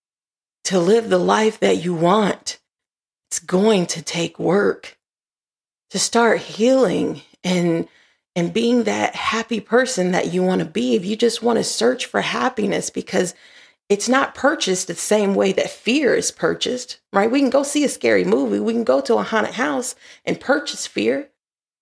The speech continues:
but none of us can purchase happiness. Therefore, it's going to take work. And a lot of it has to do with inner work.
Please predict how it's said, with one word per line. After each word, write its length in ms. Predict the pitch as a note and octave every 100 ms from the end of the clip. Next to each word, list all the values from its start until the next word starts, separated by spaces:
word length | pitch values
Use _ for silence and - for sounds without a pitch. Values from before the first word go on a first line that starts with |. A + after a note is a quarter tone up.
| _ _ _
but 120 | A3
none 220 | B3+ D4+
of 120 | C#4+ C#4
us 180 | C#4
can 200 | - A#3
purchase 520 | - - C#4+ C#4+ A#3+ -
happiness. 840 | C#4 D4+ - F#3 - F3 - - _ _ _ _ _ _ _ _ _ _ _ _ _ _ -
Therefore, 340 | C4+ C4+ D4 C4
it's 160 | B3
going 320 | F#3+ B3+ C4+ C4+
to 140 | A#3
take 460 | A3 - C4 B3+ -
work. 720 | E3 F3 C#4 C#4+ - - _ _ _ _ _ _ -
And 160 | G#3
a 60 | A3+
lot 260 | G#3+ C4 D4
of 200 | B3+ G#3+
it 240 | A#3 - _ _
has 180 | - B3
to 80 | -
do 160 | G#3+ C4
with 220 | B3 B3 _ -
inner 340 | A#3+ B3+ A#3
work. 600 | F3+ F3 F3 - - -